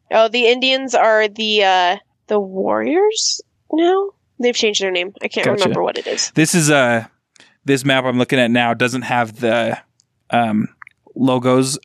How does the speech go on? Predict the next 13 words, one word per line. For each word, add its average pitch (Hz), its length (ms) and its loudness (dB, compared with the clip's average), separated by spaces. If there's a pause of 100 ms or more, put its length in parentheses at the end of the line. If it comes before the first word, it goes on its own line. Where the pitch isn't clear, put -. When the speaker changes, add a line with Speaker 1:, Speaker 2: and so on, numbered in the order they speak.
(160)
Speaker 2:
It's 127 220 0
just - 160 -2
kind 120 200 -2
of, 113 100 -4
like, 117 300 -2 (560)
a 117 460 2
regional 117 1000 2 (100)
map 117 500 0
of, 117 160 0
like, 113 180 -4
the 131 80 -2
fan 113 280 -4
bases. 107 540 -6